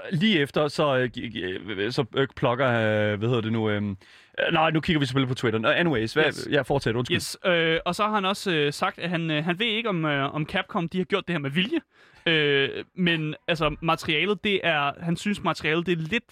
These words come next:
Speaker 2: lige lidt for meget for ikke at, at være en tilfældighed, som man
Speaker 1: Mm.
Speaker 2: siger.
Speaker 1: Mm.
Speaker 2: Øh, og han sagde også, at hvis Capcom, altså, havde informeret ham om, at,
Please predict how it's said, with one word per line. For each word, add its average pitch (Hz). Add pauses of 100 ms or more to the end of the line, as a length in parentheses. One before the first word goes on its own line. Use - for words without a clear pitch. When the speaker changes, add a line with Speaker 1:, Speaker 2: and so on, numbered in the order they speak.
(120)
Speaker 2:
lige 220
lidt 262
for 220
meget 165
for 165
ikke 175
at, 151
at 143
være 135
en 135
tilfældighed, 147
som 143
man 120
Speaker 1:
Mm. 98
Speaker 2:
siger. 135 (160)
Speaker 1:
Mm. 101
Speaker 2:
Øh, 151
og 170
han 170
sagde 214
også, 214
at 190
hvis 156
Capcom, 196 (160)
altså, 160
havde 160
informeret 180
ham 175
om, 175
at, 156